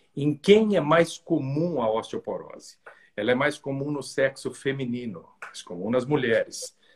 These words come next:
tá? A cada três mulheres, a partir dos cinquenta anos de idade,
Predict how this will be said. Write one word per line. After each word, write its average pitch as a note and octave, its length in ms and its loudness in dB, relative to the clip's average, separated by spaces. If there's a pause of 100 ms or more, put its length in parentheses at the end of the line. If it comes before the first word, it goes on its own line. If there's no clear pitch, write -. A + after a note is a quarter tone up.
(160)
tá? F#2 240 -6 (220)
A - 100 -6
cada C3 540 6 (180)
três F#3+ 380 6
mulheres, A#2+ 1040 -8 (420)
a A2 80 -10
partir B2 480 -6
dos A2+ 200 -16
cinquenta D#3+ 580 2
anos B2+ 280 0
de A2 60 -6
idade, C3 560 -2